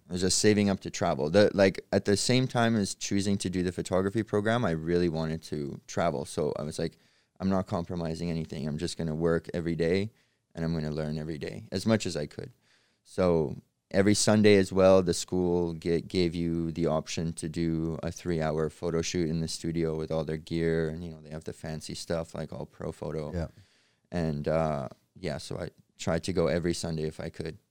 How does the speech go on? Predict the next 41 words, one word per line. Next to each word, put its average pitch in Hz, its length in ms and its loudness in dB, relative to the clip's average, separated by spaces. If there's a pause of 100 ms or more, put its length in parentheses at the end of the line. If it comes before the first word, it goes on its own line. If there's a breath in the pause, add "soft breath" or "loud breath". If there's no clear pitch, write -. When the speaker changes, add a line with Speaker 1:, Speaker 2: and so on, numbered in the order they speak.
(460)
Speaker 2:
So, 170 220 0
uh, 165 220 8 (220)
what 196 240 4
was 202 280 6
your, 143 500 6 (420)
your, 120 280 2
your 113 180 4
plan 120 400 6
and 117 100 6
your 101 120 4
goal 101 320 4
at 98 80 0
this 98 180 0
time? 98 260 2
You're, 98 380 2 (220)
you're 101 160 -6
doing 135 240 6
the 135 80 6
program, 117 580 4 (260 soft breath)
you're 104 140 -2
go-, 110 180 4
you're, 104 360 6
you're 104 180 6
working, 131 720 6
you're 110 140 0
saving 160 400 6
up 135 140 2
to 123 60 -2
travel. 113 640 2
At 117 180 4
w-, 120 220 -12
at 139 140 0
what 160 160 4
age 123 240 4
are 117 80 2
you? 123 160 6
Around, 120 180 4
like, 107 140 0
twenty, 160 300 0
twenty-one, 127 460 0
twenty-two? 147 580 -2